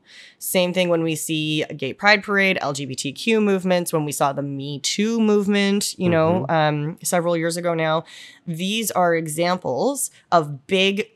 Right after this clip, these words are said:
Speaker 1: conglomerates of people that are in that green state of consciousness coming together and helping humanity to see where the orange, where the scientific only, is not serving us.
Speaker 2: Yeah.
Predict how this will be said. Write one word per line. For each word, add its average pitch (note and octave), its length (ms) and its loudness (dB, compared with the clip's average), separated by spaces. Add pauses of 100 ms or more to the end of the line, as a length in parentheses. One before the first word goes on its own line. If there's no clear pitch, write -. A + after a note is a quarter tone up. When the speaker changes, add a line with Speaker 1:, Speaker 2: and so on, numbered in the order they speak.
Speaker 1:
conglomerates F3 920 -2
of A#3+ 120 -6
people E3+ 420 -2
that D3+ 160 2
are D3 140 0
in E3 300 -4
that D#3 300 -2
green D#3 400 -6
state D#3 240 -2
of C#3 80 -8
consciousness F3+ 720 -4 (280)
coming G3 400 2
together F#3 720 -2 (200)
and F3 120 0
helping G3+ 600 0
humanity D#3 680 -2
to D3+ 80 -8
see G3+ 580 -4
where E3 280 0
the D3+ 260 -6
orange, G3+ 680 0
where E3+ 200 0
the D#3 80 -2
scientific E3 800 -4 (100)
only, E3 560 2 (260)
is F3 160 -2
not D#3 260 -2
serving C3+ 520 -2
us. - 380 -12 (300)
Speaker 2:
Yeah. - 380 2